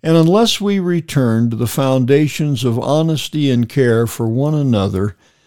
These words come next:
the accept-, and the acceptance of responsibility for our actions, this nation, as we know it, will reach its climax. History shows us what happens as selfishness begins to rule a nation.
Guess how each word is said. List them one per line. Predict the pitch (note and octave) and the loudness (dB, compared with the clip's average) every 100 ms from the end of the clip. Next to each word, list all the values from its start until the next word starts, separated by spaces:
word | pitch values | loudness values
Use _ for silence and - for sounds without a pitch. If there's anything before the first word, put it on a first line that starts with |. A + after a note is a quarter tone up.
| _ _ | _ _
the | C3 C3+ | 2 4
accept-, | B2 - G#3 G#3 - | 4 2 2 2 0
and | E3 C#3+ D3+ C#3+ | -2 0 2 2
the | C#3 | 2
acceptance | C3+ - G3+ G3 - F3 - | 0 -2 -2 -2 -2 -2 0
of | D#3+ B2+ | 0 0
responsibility | C3+ A2+ - D3+ D3 - B2+ B2 D#3 D#3 D3+ | -2 -2 -2 -2 0 -2 -4 0 0 0 0
for | C3+ - C3+ | -2 -2 0
our | B2 | 0
actions, | - G#2 G2 - A2 G#2+ A#2 - - _ _ _ | 0 -2 -4 -4 -2 -2 -2 -6 -16 _ _ _
this | C#3+ G3 - | 4 4 6
nation, | D#3 B2 A2 - B2 C3 | 2 4 2 0 -2 0
as | A#2+ A2+ | 0 0
we | B2+ B2+ | 0 0
know | C3+ E3+ C3+ G#2+ | 2 2 2 2
it, | A2 | 0
will | A#2+ A#2 A#2+ | -2 0 0
reach | C#3 C3+ - | 0 -2 -4
its | A#2+ - | -6 -6
climax. | C#3 A#2 G#2+ G2+ F2+ E2+ C#2+ - - - _ _ _ _ | -4 -2 0 0 -2 -6 -10 -12 -12 -16 _ _ _ _
History | G3 F#3+ - F#3+ | 0 0 0 -2
shows | E3+ - G3+ F#3+ D3 | -2 0 0 2 0
us | A#2 A2+ - | -2 -2 -2
what | C3+ B2 | -2 0
happens | C3+ D#3+ C3+ G#2 G2+ A2 - _ _ _ | 0 -2 -4 -4 -4 -6 -10 _ _ _
as | - C3+ B2 | -2 0 2
selfishness | - G3+ G#3 D3 B2 A2 C3 B2 - | 0 0 0 0 -2 -2 -2 -2 -2
begins | C#3 B2+ C3 D3+ D3+ - | -2 -2 0 0 -2 -2
to | D#3+ | -4
rule | C3+ C3+ C#3+ C#3 C3+ | -2 0 0 0 0
a | |
nation. | A#2+ A2 G#2 G#2 - B2 C3 | 0 0 -2 -4 -8 -10 -12